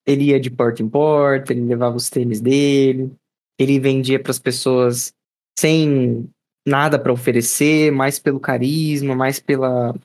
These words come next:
não história dele no esporte. E ele é um cara que, como ele corria,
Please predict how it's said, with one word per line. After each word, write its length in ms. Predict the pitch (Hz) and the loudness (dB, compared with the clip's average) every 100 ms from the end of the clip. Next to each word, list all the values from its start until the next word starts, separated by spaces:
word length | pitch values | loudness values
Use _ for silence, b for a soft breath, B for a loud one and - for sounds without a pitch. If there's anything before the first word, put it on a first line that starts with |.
| _ - | _ -6
não 460 | 139 139 143 175 | -2 0 2 2
história 360 | 165 - 139 131 | 2 0 0 0
dele 180 | 131 127 | 0 -2
no 80 | |
esporte. 800 | 120 120 - 135 147 135 135 - - _ - | -4 -6 -4 0 0 0 -2 -8 -14 _ -4
E 140 | 139 139 | 2 2
ele 280 | 143 147 143 - | 4 0 -2 -2
é 100 | 135 | 0
um 100 | 131 | 0
cara 260 | 139 131 | 0 0
que, 340 | 135 139 127 123 | -2 -4 -4 -6
como 280 | - 139 135 | -2 0 0
ele 100 | 131 | -2
corria, 500 | 123 135 135 139 - | 0 0 2 2 0